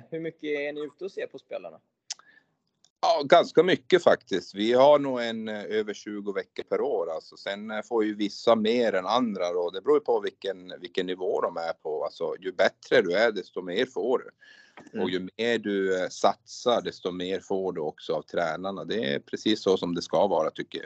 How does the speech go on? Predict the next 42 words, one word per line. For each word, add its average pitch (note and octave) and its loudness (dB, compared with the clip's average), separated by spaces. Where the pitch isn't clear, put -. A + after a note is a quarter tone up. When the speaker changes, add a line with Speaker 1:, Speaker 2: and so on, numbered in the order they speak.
Speaker 2:
tycker - -8
vi D#2 -2
då. E2+ -4
Speaker 1:
Mm, B2 2
mm. B2 0
Du D#3 2
sa G3+ 8
det F#3+ 8
att F3 2
ni D#3+ 0
jobbar E3 0
ganska D3+ -8
individuellt D#3 -6
med G3+ -10
spelarna. C3 -6
Hur, F#3+ -2
hur G#3+ -4
gör G3+ 0
man F#3 -8
det A3+ -8
i D#3+ -10
gruppform? E3 -10
Speaker 2:
Ja, G2+ 8
för, - 10
först B2+ 6
och A2 8
främst G#2 8
så G#2 4
sätter G2 4
man F2 0
sig E2+ 2
ner G2 0
med G#2 2
dem, F#2+ 2
man F#2 0
gör F2+ 0
målsättningar, F#2 0
individuella F2+ -2
målsättningar, F2+ -6
vad F2+ 2
de F2+ -4
ska, - -2